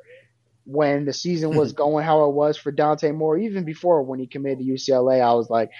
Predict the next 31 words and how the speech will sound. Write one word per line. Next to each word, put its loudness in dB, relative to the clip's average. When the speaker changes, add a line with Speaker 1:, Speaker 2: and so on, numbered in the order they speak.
Speaker 1:
"Well, 4
he's 0
gonna 0
end 0
up 2
hitting 2
the 0
portal 2
and -2
end -4
up 0
going 0
to 0
Oregon 2
anyway." 0
So -2
it -8
seems -2
like 2
there's 2
a 0
pretty 2
good 4
chance 0
that 0
we 2
also 0
get -2
Dante -2
Moore, 0
and -4